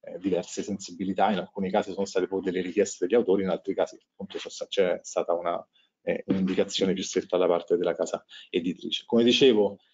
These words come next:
il progetto nasce anche come, eh, strumento di, ehm, educativo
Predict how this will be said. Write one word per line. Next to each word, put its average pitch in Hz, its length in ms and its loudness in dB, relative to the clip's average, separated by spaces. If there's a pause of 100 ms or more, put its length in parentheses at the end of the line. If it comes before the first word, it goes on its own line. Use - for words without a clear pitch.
(120)
il 104 460 2
progetto 117 560 2
nasce 104 580 0
anche 104 420 0
come, 98 460 -2
eh, 92 320 -4
strumento 104 680 -2
di, 104 320 -2
ehm, 92 500 -4
educativo 104 760 2